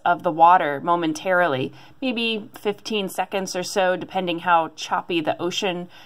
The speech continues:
is itself. Um, you'll notice it will dissipate as the waves kind of crisscross back over top of it.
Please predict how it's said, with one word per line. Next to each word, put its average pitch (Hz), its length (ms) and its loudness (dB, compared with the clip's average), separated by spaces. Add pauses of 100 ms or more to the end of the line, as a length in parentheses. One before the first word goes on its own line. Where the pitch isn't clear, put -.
(160)
is 175 180 -4
itself. 170 580 -2 (360)
Um, 170 300 2
you'll 180 140 0
notice 180 340 0
it 196 140 -4
will 190 340 4 (220)
dissipate 202 640 -6
as 170 200 -10
the 175 100 -4
waves 170 400 -6
kind 180 240 -6
of 156 240 -4 (160)
crisscross 190 520 -2
back 165 280 -2
over 165 180 -2
top 170 320 -2
of 165 100 -2
it. 143 200 -2